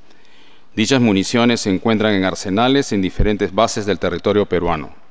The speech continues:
Asimismo, desde el primero de agosto del dos mil trece, nuestro país viene presentando cada año sus informes de transparencia sobre las existencias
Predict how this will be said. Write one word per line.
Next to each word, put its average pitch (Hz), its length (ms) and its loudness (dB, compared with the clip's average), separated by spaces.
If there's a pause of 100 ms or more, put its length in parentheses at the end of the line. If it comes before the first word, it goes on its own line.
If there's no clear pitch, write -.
(640)
Asimismo, 104 760 2 (160)
desde 95 280 -2
el 90 80 0
primero 113 340 2
de 113 80 2
agosto 107 580 2
del 87 200 -6
dos 82 100 -4
mil 101 180 -2
trece, 110 520 0
nuestro 92 320 -4
país 107 460 0 (580)
viene 120 280 2
presentando 104 640 2
cada 117 220 4
año 117 200 2
sus - 220 -8
informes 107 460 0
de 98 120 -2
transparencia 101 840 -2 (640)
sobre 98 260 0
las 95 160 0
existencias 92 720 -2